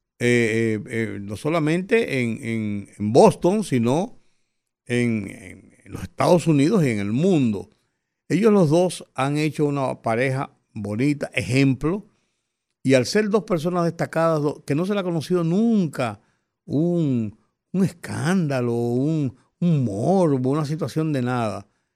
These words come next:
el, los dominicanos siguieron este juego de la N B A. Incluso gente que no, eh, les gusta el baloncesto, que no le dio seguimiento, que no le da seguimiento al baloncesto,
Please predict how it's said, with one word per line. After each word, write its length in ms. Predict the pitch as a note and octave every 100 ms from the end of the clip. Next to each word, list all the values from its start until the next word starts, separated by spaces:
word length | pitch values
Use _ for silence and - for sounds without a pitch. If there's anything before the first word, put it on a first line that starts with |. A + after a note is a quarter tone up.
| _ _ -
el, 560 | B2 B2 A#2+ B2 B2 -
los 180 | C3+ C3
dominicanos 880 | C#3 C#3 C#3 D3+ F#3+ C#3+ C3+ - _ _ _ _ _ _ _
siguieron 920 | - D#3+ C3+ C#3+ G#3 F3+ C3 A#2 - _ _
este 300 | C#3+ C#3+ -
juego 540 | B2 B2 C3 A2 A2 - _ _ _
de 160 | - A#2+
la 180 | A#2 A#2
N 140 | C3+
B 160 | B2 A#2
A. 100 | -
Incluso 680 | E3 - A3 B3 E3+ - - _
gente 520 | - G#3 A3 F#3+ D#3+
que 120 | D#3
no, 540 | C3+ C3+ D#3+ G#3 A3 _ _ _ _ _ _ -
eh, 460 | B2 B2 B2 - C3 - _ _ -
les 240 | B2+ C3
gusta 320 | C3+ A#3 A#3+
el 80 | D3
baloncesto, 680 | B2 A2+ G#2 - D3+ D3 B2
que 120 | B2
no 200 | C3 F#3
le 120 | F3+
dio 340 | C#3 C#3 D#3+ F#3
seguimiento, 640 | D3+ B2 A2+ C3 D3+ C3+
que 80 | A#2
no 140 | A#2+
le 80 | D3+
da 120 | D#3
seguimiento 540 | C#3 C#3 B2+ C3 D#3 C3+
al 80 | B2
baloncesto, 720 | C3+ B2+ A2+ A2+ - A2